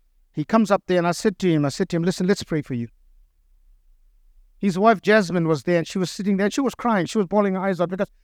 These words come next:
the doctor said, that was December. The doctor said, "By April, you'll bury him." I said, "No, you won't bury him." I said, "He'll live." So I took a bottle of water that was on the table.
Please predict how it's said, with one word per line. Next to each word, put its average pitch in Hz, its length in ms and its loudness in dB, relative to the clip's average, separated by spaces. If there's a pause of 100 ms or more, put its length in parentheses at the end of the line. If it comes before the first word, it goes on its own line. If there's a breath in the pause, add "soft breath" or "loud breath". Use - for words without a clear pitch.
(140)
the 226 100 0
doctor 294 340 2
said, 214 420 0 (420)
that 277 140 2
was 302 180 2
December. 208 600 2
The 262 80 -2
doctor 269 280 2
said, 240 220 -2
"By 220 160 4
April, 220 340 0
you'll 185 200 0
bury 190 360 2
him." 135 200 -2 (3000)
I 226 60 2
said, 254 160 0
"No, 285 80 4
you 240 160 4
won't 247 180 4
bury 135 240 0
him." 101 80 -12 (180)
I 143 40 -8
said, 196 200 -4
"He'll 202 120 4
live." 185 300 0 (1400)
So - 120 2
I 233 60 8
took 311 160 0
a 302 40 4
bottle 254 260 4
of 220 80 4
water 220 280 4
that 175 160 0
was 175 140 -2
on 208 140 4
the 190 60 -2
table. 190 380 -2